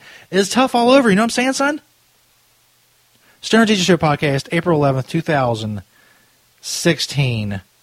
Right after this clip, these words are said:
Our sponsors are coming up. Then we'll be doing the Facebook live streaming, and hopefully it will be awesome.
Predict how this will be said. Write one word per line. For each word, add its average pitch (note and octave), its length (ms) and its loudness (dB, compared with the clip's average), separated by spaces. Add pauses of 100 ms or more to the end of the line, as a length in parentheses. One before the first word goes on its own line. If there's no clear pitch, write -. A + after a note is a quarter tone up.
(1040)
Our F#2+ 100 -10
sponsors D3 540 0
are C3+ 80 0
coming B2 280 0
up. A2+ 120 -2
Then C#3 100 -2
we'll B2 80 -2
be A#2+ 100 -4
doing A#2 340 -2
the G2+ 300 -6 (560)
Facebook F#3+ 760 0 (480)
live F3 520 2
streaming, A2+ 720 -2 (680)
and A2+ 180 -4
hopefully E3+ 580 2
it D3 40 0
will C#3+ 120 2
be C#3 140 0
awesome. G#2 540 -2